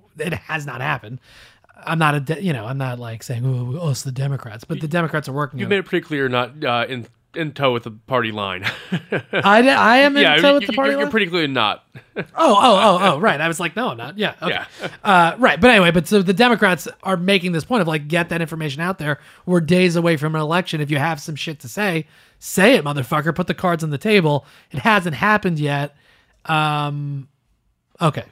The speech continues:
Speaker 1: So that's what Hillary's asking for, and that's the right move, 'cause she knows there's nothing in there. And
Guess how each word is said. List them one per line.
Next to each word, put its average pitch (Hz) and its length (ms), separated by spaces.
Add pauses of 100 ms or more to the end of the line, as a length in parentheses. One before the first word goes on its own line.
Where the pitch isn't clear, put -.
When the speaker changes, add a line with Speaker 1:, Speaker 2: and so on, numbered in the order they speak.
(180)
Speaker 1:
So 185 100
that's 170 120
what 156 80
Hillary's 160 260
asking 156 260
for, 160 100
and 156 80
that's 160 180
the 160 100
right 147 220
move, 160 160
'cause - 100
she 294 120
knows 185 160
there's 127 140
nothing 120 260
in 110 120
there. 117 220
And 143 420